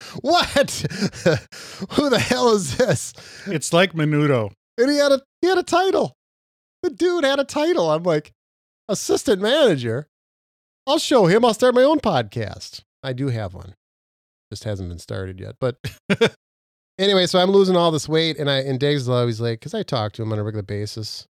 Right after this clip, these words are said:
Speaker 1: Just wasn't on the podcast. 'Cause I am bitter a little bit about that.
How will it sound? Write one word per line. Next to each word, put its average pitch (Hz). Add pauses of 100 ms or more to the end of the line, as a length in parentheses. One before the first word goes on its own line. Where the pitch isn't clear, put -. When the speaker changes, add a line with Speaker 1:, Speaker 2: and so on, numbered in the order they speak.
(180)
Speaker 1:
Just 123
wasn't 104
on 95
the 95
podcast. 98 (1000)
'Cause 156
I 151
am 104
bitter 87 (100)
a -
little 87
bit 90
about 92
that. 92